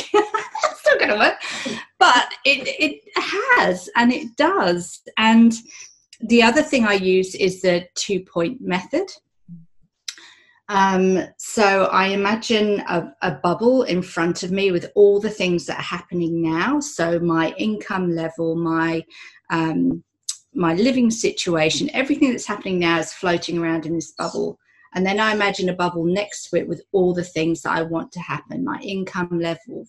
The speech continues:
vacations, living situation, anything. And then I imagine those two coming together into one bubble. And so that everything is floating around at the same time in the same space. And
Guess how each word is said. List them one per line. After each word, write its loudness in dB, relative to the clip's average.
vacations, -8
living -2
situation, -10
anything. -8
And 0
then 2
I 0
imagine 0
those -2
two -4
coming -2
together -6
into -6
one -6
bubble. -12
And -4
so -2
that -2
everything 0
is -8
floating -2
around -2
at -10
the -12
same -4
time -10
in -8
the -8
same -12
space. -16
And -6